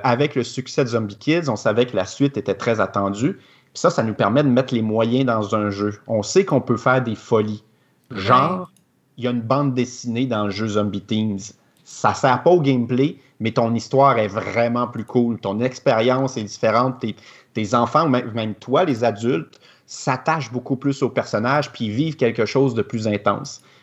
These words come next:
Speaker 1: Puis ça, ben, c'est pas
Speaker 2: Mhm.
Speaker 1: évident de dire, « Hey, on va débloquer, euh, deux mille piastres pour payer un illustrateur. » Je sais même plus, c'est peut-être trois mille piastres pour payer un illustrateur pour faire une
Speaker 2: Wow.
Speaker 1: bande dessinée. Mais on l'a fait, puis c'est vraiment cool.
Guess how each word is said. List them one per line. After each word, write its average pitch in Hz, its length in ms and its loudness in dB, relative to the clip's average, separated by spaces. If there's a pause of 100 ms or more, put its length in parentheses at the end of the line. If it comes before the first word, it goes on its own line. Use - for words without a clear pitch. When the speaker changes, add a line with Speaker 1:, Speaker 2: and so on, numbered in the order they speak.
Speaker 1:
Puis - 120 -20
ça, 170 160 2
ben, 123 160 4
c'est 285 100 -6
pas 214 80 0
Speaker 2:
Mhm. 165 60 0
Speaker 1:
évident - 280 -4 (120)
de 139 60 -2
dire, « 143 120 0
Hey, 143 180 4
on 98 380 0
va 110 140 2
débloquer, 120 640 2
euh, 113 160 6
deux 127 140 4
mille 139 180 0
piastres 143 320 -2
pour 117 120 -10
payer 120 220 0
un 127 80 2
illustrateur. » 113 560 0
Je 104 80 -6
sais - 140 -8
même 110 140 -4
plus, - 100 -14
c'est - 120 -2 (160)
peut-être - 180 -2
trois 135 200 4
mille 170 220 2
piastres 165 360 0 (220)
pour 135 140 -2
payer 147 220 6
un 156 100 2
illustrateur 135 600 0
pour - 120 -12
faire 127 160 2
une 120 80 0
Speaker 2:
Wow. 113 60 -2
Speaker 1:
bande 117 180 0
dessinée. 117 480 -12 (420)
Mais 131 360 -2 (460)
on 110 140 2
l'a 117 140 2
fait, 156 220 -2 (100)
puis 135 240 -2
c'est 117 320 -4
vraiment 120 320 2
cool. 147 340 2